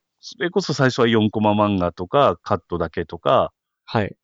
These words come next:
Speaker 1: なんかいろんなあちこちの雑誌に一回書いて、こっちに二回書いてみたいな、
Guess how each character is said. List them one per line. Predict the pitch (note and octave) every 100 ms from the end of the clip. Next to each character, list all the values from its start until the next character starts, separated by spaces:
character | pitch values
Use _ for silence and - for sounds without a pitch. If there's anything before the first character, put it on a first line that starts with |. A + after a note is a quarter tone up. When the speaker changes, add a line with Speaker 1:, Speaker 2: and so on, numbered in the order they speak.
| _
Speaker 1:
な | C#3+
ん |
か | - G2
い |
ろ | A2
ん | G#2+
な | G#2+ F#2+
あ | G2
ち | -
こ | G2
ち |
の | F#2
雑 | F#2+
誌 | -
に | A#2+ F#2+
一 | _
回 | F2+ E2+
書 | E2+
い | E2
て、 | E2
こ | -
っ |
ち | E2
に | D#2
二 | D#2
回 | D#2+ -
書 | F#2+
い |
て | G2
み | F2+
た | F2+ D2
い |
な、 | D2